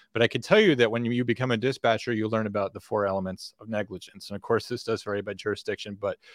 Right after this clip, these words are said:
number one is you have a duty to care, which all nine one one dispatchers have, uh, a breach of that duty. You could argue in this case that there might have been a breach by not sending unit right away. I know that, um, another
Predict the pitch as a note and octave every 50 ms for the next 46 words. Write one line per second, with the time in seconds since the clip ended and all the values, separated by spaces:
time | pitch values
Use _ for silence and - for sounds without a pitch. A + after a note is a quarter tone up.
0 | - - - _ _ - B2+ C3 C3+ C#3 C3+ C#3 C#3+ C#3 B2+ A2+ B2 A#2+ C3 A#2+
1 | A2+ G#2+ G2+ B2 B2 A#2+ B2+ A#2+ C3 - - - B2+ A#2 G2+ A#2 A#2+ - - C#3+
2 | G#2+ - - A2+ A2 A#2+ A#2+ A#2 A#2 B2 A#2 A#2 A#2 A2 G#2+ G#2 - - G#2 F#2
3 | - - G#2 - - F#2+ F#2+ F#2+ A2+ - _ _ _ _ _ _ _ _ _ _
4 | _ _ - A2+ A2 G#2+ G#2+ G#2 A#2 A2+ A#2 C3+ D#3 D#3+ - - G#2+ F#2+ G2+ F#2+
5 | F2+ F2 E2+ F2 F2 - - - - _ _ _ _ _ _ _ _ _ _ -
6 | A#2 B2 B2 - C#3 B2 C3 C3 C3+ B2+ A#2+ C3 B2+ B2+ B2 A#2+ A2+ - - A#2
7 | A#2 A#2+ - - A2+ A2+ A#2 A2 A2+ A2+ A2 G#2+ G2+ A2+ A2 G#2+ G2 G2 A#2 A2
8 | A2+ A2 - - - A2 G#2 G2+ G2+ G2 F#2+ G2+ G2+ G2+ - - - G2+ G2 G2+
9 | G2+ G2 G2 G2 G2 F#2+ F#2+ F2+ F#2 F#2+ F#2+ F#2 F#2 F#2 F#2 F#2 F#2 F#2 F#2 F#2+
10 | - F#2 F#2 F#2+ F#2+ F2+ F#2 F2+ - - - F2+ F#2 F2+ F2 - _ _ _ _
11 | - - - - A#2 A2+ A2+ G#2+ A2 G#2+ G2+ F#2+